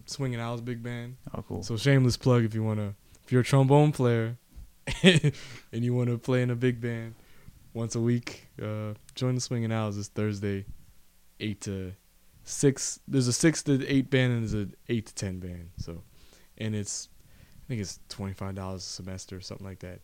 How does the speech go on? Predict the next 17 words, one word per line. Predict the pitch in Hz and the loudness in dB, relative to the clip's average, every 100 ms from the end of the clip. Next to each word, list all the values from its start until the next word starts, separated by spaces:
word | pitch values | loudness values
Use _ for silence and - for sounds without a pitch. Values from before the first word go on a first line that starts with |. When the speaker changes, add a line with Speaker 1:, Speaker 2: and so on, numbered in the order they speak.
| - | -12
Speaker 2:
Well, | 101 95 | -4 0
that's | 107 104 | 0 0
a, | |
that | 123 117 | 2 4
is | 120 113 | 6 6
a | 110 | 6
deal. | 117 123 110 - - - - - | 8 8 8 2 -8 -12 -14 -4
Speaker 1:
Yeah, | 131 131 | 2 4
it's | 135 120 | 4 2
cool. | 131 120 | 0 2
Chris | 156 135 | 6 8
Oates | 151 135 | 8 6
is | 123 | 4
leading | 127 117 | 4 4
the | 117 | 2
other | 113 107 | 0 0
band. | 104 98 | -4 -6